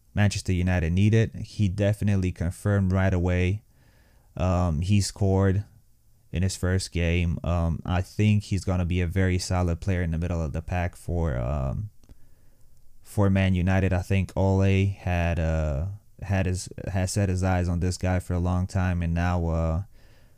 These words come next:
I'm, I'm pretty sure that, uh, Man United fans will definitely look forward to see him connect with, uh, Bruno Fernandes. And, uh, yeah, definitely, uh, one to watch.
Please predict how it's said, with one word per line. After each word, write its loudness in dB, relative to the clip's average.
I'm, 2
I'm 2
pretty 4
sure 0
that, 0
uh, 0
Man 2
United 2
fans -2
will 0
definitely -2
look 0
forward -2
to -6
see -2
him 0
connect 2
with, 2
uh, 2
Bruno 0
Fernandes. 0
And, 4
uh, 6
yeah, 4
definitely, 2
uh, 2
one 2
to -4
watch. 0